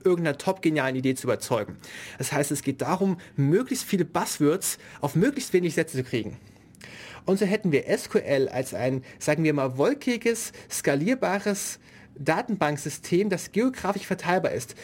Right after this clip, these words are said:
flexible Schemata unterstützt, dabei partitionierungstolerant ist und sich selbst verfü-,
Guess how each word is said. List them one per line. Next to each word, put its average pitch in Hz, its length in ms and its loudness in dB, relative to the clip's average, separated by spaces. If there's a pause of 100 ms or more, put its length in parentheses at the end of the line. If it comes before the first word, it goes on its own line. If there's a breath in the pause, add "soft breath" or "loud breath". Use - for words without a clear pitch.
(140 loud breath)
flexible 254 460 2
Schemata 226 440 2
unterstützt, 131 520 0
dabei 135 400 0
partitionierungstolerant 175 1200 0
ist 180 120 -8
und 269 340 2 (160 loud breath)
sich 185 240 0
selbst - 580 0
verfü-, - 420 -4